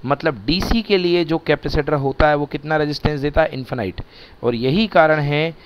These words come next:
कि डीसी में capacitor open हो जाता है। Yes, open हो जाएगा और ये कुछ नहीं करेगा, this would be open,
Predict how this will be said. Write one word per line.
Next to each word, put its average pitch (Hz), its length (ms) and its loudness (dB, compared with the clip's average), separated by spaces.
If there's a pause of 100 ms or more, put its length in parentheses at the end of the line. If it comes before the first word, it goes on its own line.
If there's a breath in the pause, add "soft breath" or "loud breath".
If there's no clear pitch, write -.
(260 loud breath)
कि 131 100 -2
डीसी 170 600 -2
में 185 540 -2 (640)
capacitor 143 680 0 (120)
open 165 480 0
हो 123 240 -2
जाता 117 520 0
है। 120 640 0
Yes, 151 280 -6 (120)
open 170 260 -2
हो 113 120 -4
जाएगा 87 360 -8 (480 loud breath)
और 127 100 -2
ये 139 60 0
कुछ - 300 -4
नहीं 175 180 -2
करेगा, 156 460 2 (380 loud breath)
this 127 180 0
would 127 240 -2
be 180 200 2 (400)
open, 135 460 0